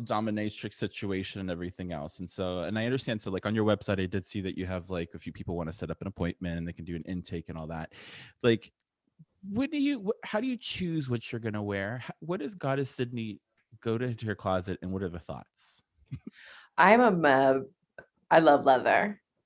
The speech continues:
Speaker 2: I'm a
Speaker 1: Okay.
Speaker 2: leather fetishist. Um, so I have a lot of leather, but I also have a lot of latex 'cause it's really popular.
Speaker 1: Mm-hmm.
Speaker 2: So, um, I also have a lot of P V C too. I have a lot of everything depending on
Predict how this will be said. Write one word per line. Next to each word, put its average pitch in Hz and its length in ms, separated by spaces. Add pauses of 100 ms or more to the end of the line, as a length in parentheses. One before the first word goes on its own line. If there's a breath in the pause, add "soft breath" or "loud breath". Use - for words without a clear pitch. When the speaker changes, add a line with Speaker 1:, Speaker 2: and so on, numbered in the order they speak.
(140)
Speaker 2:
I'm 165 180
a 151 100
Speaker 1:
Okay. - 20
Speaker 2:
leather 135 380
fetishist. - 840 (100)
Um, 139 420
so 135 720
I 143 240
have 147 160
a 147 40
lot 131 180
of 127 80
leather, 170 480 (200)
but 170 100
I 175 80
also 190 240
have 208 120
a 190 40
lot 180 200
of 175 60
latex 170 500
'cause 165 180
it's 160 200
really 135 180
popular. 127 600 (460 loud breath)
Speaker 1:
Mm-hmm. 80 280
Speaker 2:
So, 156 640
um, 147 500 (240)
I 165 100
also 180 240
have 190 140
a 196 40
lot 202 140
of 202 60
P 226 160
V 220 120
C 294 280
too. 330 340
I 165 60
have 185 580
a 165 100
lot 175 220
of 165 100
everything 151 480
depending 165 380
on 147 320